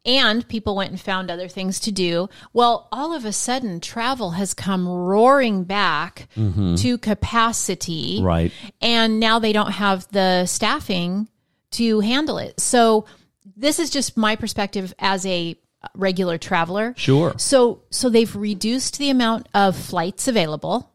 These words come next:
Speaker 1: So, uh, you can't find a flight that doesn't suck.
Speaker 2: Right.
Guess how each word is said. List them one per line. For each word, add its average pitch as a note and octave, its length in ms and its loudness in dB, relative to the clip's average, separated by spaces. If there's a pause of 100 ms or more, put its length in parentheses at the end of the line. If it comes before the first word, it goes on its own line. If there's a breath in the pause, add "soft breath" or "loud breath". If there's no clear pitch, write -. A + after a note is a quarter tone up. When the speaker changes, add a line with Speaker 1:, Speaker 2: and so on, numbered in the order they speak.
(140)
Speaker 1:
So, G#3+ 420 2 (180)
uh, - 60 -14 (100)
you A#3 240 4
can't C4+ 320 0
find A3 280 2
a F#3 40 2
flight F3 300 0
that - 100 -6
doesn't F3 240 -2
suck. - 400 -6 (120)
Speaker 2:
Right. A2 320 2